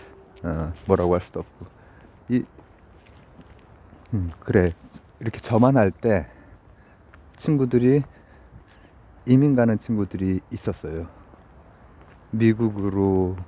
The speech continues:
남미로. 제가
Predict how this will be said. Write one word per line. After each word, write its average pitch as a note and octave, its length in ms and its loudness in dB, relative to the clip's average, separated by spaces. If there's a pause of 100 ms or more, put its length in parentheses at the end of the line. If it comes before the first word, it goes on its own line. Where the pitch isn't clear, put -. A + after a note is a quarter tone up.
(260)
남미로. F#2+ 1000 0 (2500)
제가 F#2 460 2